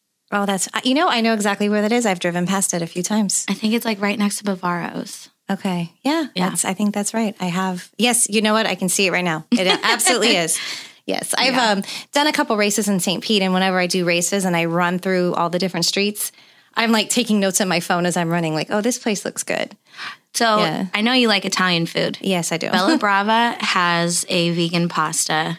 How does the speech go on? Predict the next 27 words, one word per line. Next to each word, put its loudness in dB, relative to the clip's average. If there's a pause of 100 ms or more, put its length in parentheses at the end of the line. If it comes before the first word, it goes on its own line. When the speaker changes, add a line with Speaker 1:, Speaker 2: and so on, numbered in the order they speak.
Speaker 2:
and 0
it's, -2
like, -2
a -2
spicy, -2 (500)
like, -4
marinara, 2
but -2
it -2
has, -2 (160)
or 0 (160)
no, 2
maybe 2
I 0
just -2
put -6
olives -2
in -2
it, -4
but, 0
<laughs> 0
but 2
it 2
was 4
really 4
good. 0
And 4